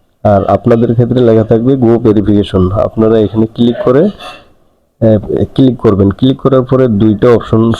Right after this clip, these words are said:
আপনাদের সামনে আসবে, একটা হচ্ছে স্টেপ ওয়ান আর একটা হচ্ছে স্টেপ টু। তো স্টেপ ওয়ানে আপনি আপনার নিজস্ব একটা ফটো দিবেন, অন্য কারো ফটো দিলে হবে না, নিজস্ব ফটো দিবেন। আর স্টেপ টু-এ গিয়ে আবার আপনি,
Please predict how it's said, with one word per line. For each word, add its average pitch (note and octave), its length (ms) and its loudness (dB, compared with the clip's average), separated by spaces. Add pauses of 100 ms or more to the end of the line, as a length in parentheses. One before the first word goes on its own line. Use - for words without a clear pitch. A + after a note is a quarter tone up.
আপনাদের A2 400 0
সামনে G2+ 300 2
আসবে, F#2+ 320 2
একটা F#2+ 180 -2
হচ্ছে G#2 340 0
স্টেপ - 320 -4
ওয়ান B2 280 2
আর A2+ 120 2
একটা G#2+ 180 -2
হচ্ছে A2+ 300 0
স্টেপ - 200 -2 (140)
টু। F#2+ 240 2 (960)
তো A2 160 0
স্টেপ - 300 -2
ওয়ানে B2 320 2
আপনি A#2 380 0
আপনার A#2 400 2
নিজস্ব G#2 640 2
একটা A#2 240 -2
ফটো G#2+ 280 -2
দিবেন, G#2 340 0
অন্য A#2 320 2
কারো A#2 220 0
ফটো G#2 260 -2
দিলে G#2 220 2
হবে F#2+ 200 2
না, A2 200 0 (460)
নিজস্ব G#2 500 0
ফটো G2+ 200 -2
দিবেন। G#2 320 0 (760)
আর G2 460 0
স্টেপ B2 240 -4 (120)
টু-এ C3+ 220 2
গিয়ে C3 240 2
আবার C3 240 2 (640)
আপনি, A2+ 480 0